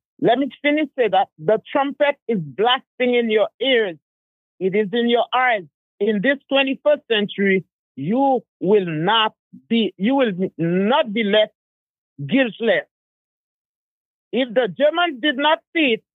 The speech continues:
now you have Facebook, you have all kinds of technological, um, um, um, in, um, devices. It is in your eyes. The trouble is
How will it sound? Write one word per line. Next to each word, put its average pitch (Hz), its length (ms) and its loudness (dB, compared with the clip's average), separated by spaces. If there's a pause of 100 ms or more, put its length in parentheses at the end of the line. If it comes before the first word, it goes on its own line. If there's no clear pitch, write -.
(160)
now 233 320 0
you 262 180 -2
have 247 160 0 (160)
Facebook, 240 560 0 (300)
you 196 180 -2
have 233 160 0 (160)
all 349 280 2 (100)
kinds 330 340 -2
of 254 140 0 (100)
technological, 247 880 0 (160)
um, 202 220 -2 (300)
um, 196 300 0 (300)
um, 185 380 0 (440)
in, 285 240 0
um, 220 240 0
devices. 208 720 -2 (960)
It 277 140 0
is 285 140 0 (180)
in 349 300 0
your 247 220 2 (140)
eyes. 226 300 0 (440)
The 175 120 2 (140)
trouble 311 420 2
is 240 140 -2